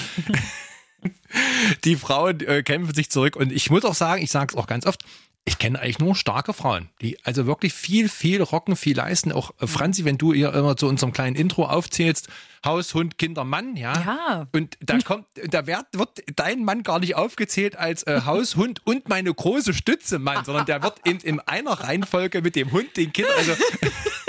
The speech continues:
Speaker 2: Ja, ich glaube, ganz viele wissen, wie ich das meine. <laughs>
Speaker 1: Als we-, als wenn er praktisch dein drittes Kind wäre oder der zweite Hund oder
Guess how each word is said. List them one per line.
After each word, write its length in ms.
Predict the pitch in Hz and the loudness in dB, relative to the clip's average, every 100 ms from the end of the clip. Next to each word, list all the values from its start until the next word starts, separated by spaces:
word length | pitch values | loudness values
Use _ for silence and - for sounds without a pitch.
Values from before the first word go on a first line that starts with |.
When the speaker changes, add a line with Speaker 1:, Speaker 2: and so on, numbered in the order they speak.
| 539 - - 539 | -4 -6 -8 -2
Speaker 2:
Ja, 100 | 277 | 0
ich 80 | 294 | 0
glaube, 220 | 269 254 | 0 -2
ganz 180 | 233 233 | -2 -2
viele 220 | 233 226 | 0 0
wissen, 240 | 180 208 240 | 2 4 4
wie 60 | |
ich 60 | 233 | 4
das 180 | 233 233 | 0 -4
meine. 460 | 214 185 202 208 277 | -4 -2 0 0 0
<laughs> 40 | - | 0
Speaker 1:
Als 240 | 453 - | 0 2
we-, 180 | 494 - | 0 0
als 220 | - 139 - | -2 0 0
wenn 180 | 185 | 0
er 100 | 170 160 | -2 -2
praktisch 340 | 160 - 143 | -2 -2 -2
dein 180 | 123 127 | -2 -2
drittes 540 | - 202 175 - - | -2 -2 -4 -6 -6
Kind 340 | - 185 185 - | -2 -2 -2 -2
wäre 240 | 143 135 | 0 0
oder 160 | 135 127 | 0 0
der 160 | 127 | -2
zweite 480 | - 143 147 180 147 | -2 -2 -2 0 2
Hund 260 | 151 190 165 | 2 2 0
oder 300 | 135 135 | 0 0